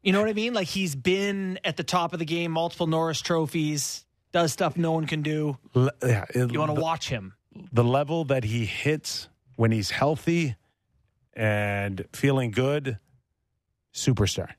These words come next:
Speaker 1: But having Karlsson in the conversation now, the bubble's pretty big.
Speaker 2: Okay, so you said twelve or twenty? What did you
Speaker 1: I,
Speaker 2: say?
Speaker 1: I said under twenty. So, yeah, um, fifteen, sixteen, seventeen guys.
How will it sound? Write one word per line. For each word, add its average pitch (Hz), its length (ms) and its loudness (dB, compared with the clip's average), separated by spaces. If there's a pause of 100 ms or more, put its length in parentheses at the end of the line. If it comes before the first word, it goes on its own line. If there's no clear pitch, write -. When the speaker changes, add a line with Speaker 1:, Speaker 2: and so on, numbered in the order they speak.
(120)
Speaker 1:
But 147 200 2 (380)
having 202 720 0
Karlsson 180 880 0 (160)
in 165 240 4
the 170 80 -2
conversation 160 760 0
now, 185 380 0 (320)
the 143 80 2
bubble's 165 400 2
pretty 170 260 2
big. 151 380 -2 (260)
Speaker 2:
Okay, 139 280 2 (220)
so 147 240 2
you 160 180 0
said 190 320 -4 (240)
twelve 151 460 2 (120)
or 123 100 2
twenty? 135 440 2 (140)
What 143 100 0
did 147 80 2
you 151 60 4
Speaker 1:
I, 190 40 4
Speaker 2:
say? - 120 0
Speaker 1:
I 214 160 2
said 226 220 0
under 196 360 0
twenty. 123 420 -4
So, 151 460 0
yeah, 190 240 -2
um, 170 280 -2
fifteen, 170 520 0
sixteen, 170 380 0
seventeen 160 460 0
guys. 160 440 -2